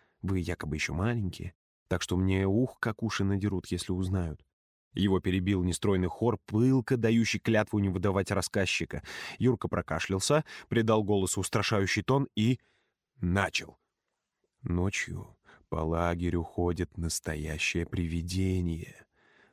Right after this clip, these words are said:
Давным-давно, ещё до Великой Октябрьской революции, неподалёку стояло барское поместье,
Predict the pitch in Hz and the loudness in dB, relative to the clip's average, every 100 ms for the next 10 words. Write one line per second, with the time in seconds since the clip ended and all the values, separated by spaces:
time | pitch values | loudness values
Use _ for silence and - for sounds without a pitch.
0 | - 82 78 82 90 92 87 85 90 85 | -4 -2 -2 -2 0 0 0 0 0 0
1 | 87 90 85 78 - _ _ 90 - 90 | 0 0 -2 -6 -14 _ _ -2 0 0
2 | 87 85 85 87 95 - 92 87 - 90 | 0 0 0 2 0 0 -2 -4 -6 -4
3 | 90 90 - - 87 85 85 87 92 87 | -2 -2 -4 -4 -2 -2 -2 0 0 -2
4 | - 87 85 95 87 85 95 - 92 - | -2 -2 -2 -2 -2 0 0 -2 -6 -4
5 | 85 85 90 82 85 87 - 110 110 110 | -2 -2 -2 -2 -2 -4 -4 -4 -4 -4
6 | 113 85 78 - - - - | -4 -2 -4 -4 -6 -8 -12